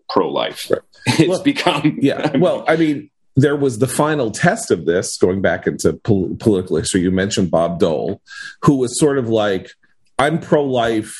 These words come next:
Speaker 2: but I'm winking at you. I'm winking. You know I'm not really pro-life, but I gotta be pro-life 'cause that's what you have to do to be me,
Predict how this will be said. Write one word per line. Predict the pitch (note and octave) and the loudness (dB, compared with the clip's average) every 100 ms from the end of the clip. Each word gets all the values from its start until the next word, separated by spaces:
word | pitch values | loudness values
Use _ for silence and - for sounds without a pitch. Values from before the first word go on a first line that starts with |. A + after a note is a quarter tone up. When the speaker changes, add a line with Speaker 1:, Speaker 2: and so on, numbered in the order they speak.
| - _ _ - | -20 _ _ 2
Speaker 2:
but | A2+ - | 2 2
I'm | B2+ C3 | 0 2
winking | C#3 E3 E3+ D3 A#2+ G#2+ | 2 0 0 0 0 -2
at | F#2 | 0
you. | G#2+ G2+ | 2 2
I'm | C3 B2+ | 0 2
winking. | D#3 F3 D3+ C3+ | 0 0 -4 0
You | G3 | 2
know | G3 F3+ D#3+ | 2 0 0
I'm | C#3 B2+ | -2 -2
not | B2+ A2+ | -2 0
really | B2 C3 | 0 0
pro-life, | - C#3 G#2 G2+ C2 - | 0 0 2 0 -4 0
but | A2+ | 0
I | A#2 | 2
gotta | D3 E3+ | 2 2
be | D#3 C3 | 0 0
pro-life | D#3 B2 A#2 A2 G#2+ | 0 0 0 -2 0
'cause | - G2 | -2 2
that's | A#2+ B2 - - | 2 0 -4 0
what | A2+ A2 - | 0 0 0
you | A#2 | 0
have | A2+ A2 | 2 0
to | - | 0
do | F#2 A2 G2+ | 2 0 0
to | F#2+ | -2
be | G2+ G2+ | 0 0
me, | G#2+ G#2+ G2 G2+ | 0 0 -2 -4